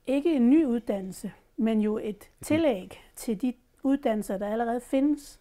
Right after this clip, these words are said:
Speaker 1: for kunststuderende. Det er sådan i dag, at der er værksteder i København, Statens Kunstværksteder, og så er der, øh, kunststed-, kunstværksteder sådan enkelte, øh, steder i byerne. Men det der med at have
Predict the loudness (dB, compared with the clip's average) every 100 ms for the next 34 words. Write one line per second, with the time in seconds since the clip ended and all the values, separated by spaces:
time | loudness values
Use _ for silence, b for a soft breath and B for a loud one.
0 | _ _ -14 -8 -6 -6 -10 -16 -14 -14
1 | -14 -18 _ _ _ _ _ -4 -4 -4
2 | -4 -4 -2 -2 -4 -10 _ -14 -14 _
3 | -6 -6 -8 -6 -4 -6 -6 -6 -4 -6
4 | -8 -6 -4 -4 -6 -12 _ _ -10 -6
5 | -6 -8 -8 -8 -8 -8 -8 -8 -10 -8
6 | -10 -14 b b b b b -14 -6 0
7 | 0 0 -2 -6 -10 -14 -6 -4 -4 -4
8 | -4 -4 -8 -4 -4 -2 -4 -6 -6 -4
9 | -2 -4 -8 -8 -6 -4 -2 -2 -2 -6
10 | -8 -10 b b b b -10 -8 -6 -4
11 | -2 -2 -4 -4 -4 -4 -4 -6 -6 -2
12 | 0 2 0 0 0 2